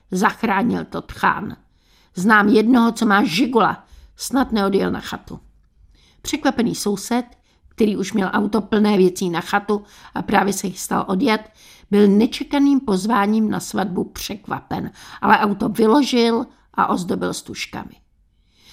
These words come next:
Ve vozovém parku se rázem jednalo o nejlepší auto. A tak v něm jela nevěsta. V koloně byl i Moskvič.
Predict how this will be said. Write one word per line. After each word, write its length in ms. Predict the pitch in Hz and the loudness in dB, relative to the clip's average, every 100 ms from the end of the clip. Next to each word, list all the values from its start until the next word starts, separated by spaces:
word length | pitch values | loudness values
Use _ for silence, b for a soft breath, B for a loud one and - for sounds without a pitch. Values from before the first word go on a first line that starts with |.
| b - | b 2
Ve 120 | 220 | 4
vozovém 440 | 262 277 302 294 | 6 6 6 6
parku 360 | 269 208 208 233 | 4 2 2 -4
se 200 | - 208 | -2 0
rázem 360 | 190 202 208 233 | 2 2 2 0
jednalo 560 | 202 208 202 196 190 196 B | 2 2 4 4 2 -4 B
o 120 | - 208 | 0 4
nejlepší 680 | 202 220 220 190 - 202 | 6 6 4 2 -2 -6
auto. 340 | - - - - - _ _ _ _ | -4 -8 -8 -16 -16 _ _ _ _
A 80 | - - | -16 -4
tak 180 | 294 302 | -4 0
v 60 | |
něm 200 | 302 302 | 2 4
jela 240 | 240 240 247 | 4 2 2
nevěsta. 560 | 190 170 - - - - _ _ _ _ _ | 0 -2 -4 -10 -16 -20 _ _ _ _ _
V 100 | - | -8
koloně 340 | - 196 190 202 | 0 2 4 2
byl 160 | - | 0
i 80 | - | 2
Moskvič. 640 | 220 220 - - - - | 2 0 -4 -10 -12 -18